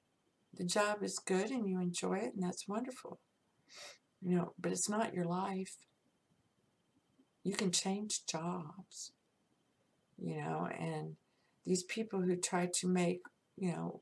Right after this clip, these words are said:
one job better than another. For example, you hear it all the time about,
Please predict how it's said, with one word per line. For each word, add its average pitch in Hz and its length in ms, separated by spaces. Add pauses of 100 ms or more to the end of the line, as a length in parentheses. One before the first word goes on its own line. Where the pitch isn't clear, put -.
one 180 600 (800)
job 170 440
better 165 300
than 156 220
another. 196 760
For 170 180
example, 170 760 (480)
you 175 260
hear 175 220
it 160 80
all 160 160
the - 100
time 247 420
about, 160 460